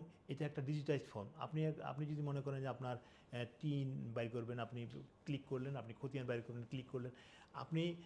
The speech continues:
ক্লিক করলে আপনার, আহ, খতিয়ান বের হয়ে আসবে। কাজে আপনার কাছে আর ওই ম্যানুয়াল কিছু থাকছে না,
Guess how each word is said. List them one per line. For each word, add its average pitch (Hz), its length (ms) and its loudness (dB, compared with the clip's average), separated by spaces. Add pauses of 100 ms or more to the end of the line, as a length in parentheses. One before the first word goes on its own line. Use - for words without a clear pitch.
(340)
ক্লিক 170 180 2
করলে 180 220 6
আপনার, 139 320 4
আহ, 127 300 0
খতিয়ান 120 300 0
বের 104 140 -2
হয়ে 98 100 -2
আসবে। 92 240 -8 (260)
কাজে 143 240 4
আপনার 160 380 0
কাছে 160 260 0
আর 131 120 2
ওই 131 180 2 (340)
ম্যানুয়াল 135 500 4
কিছু 139 180 -2
থাকছে - 340 -6
না, 147 160 -4